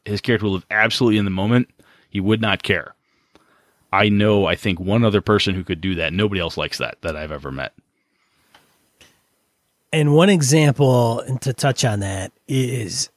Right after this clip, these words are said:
Speaker 2: <clears throat> we all have that person, friend, family member, whatever, that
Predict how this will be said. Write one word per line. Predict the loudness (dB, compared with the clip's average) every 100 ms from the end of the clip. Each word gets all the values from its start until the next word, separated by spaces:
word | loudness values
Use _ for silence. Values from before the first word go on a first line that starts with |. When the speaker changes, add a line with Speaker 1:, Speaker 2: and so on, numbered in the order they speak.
| -12
Speaker 2:
<clears throat> | -10 -6
we | -2 2
all | 4 6
have | 4 4 2 0 -2
that | -4 -6
person, | -4 -4 -2 -4 -6 -8 -12
friend, | -10 -2 2 2 2 -2 -6
family | 0 4 4 4
member, | 2 0 0 -2 -2 -6 _ _ _ _ _ _ _ _ _ -8
whatever, | 0 2 4 2 -2 -6 -8 _ _ _ _ _ -4
that | -2 -2 -4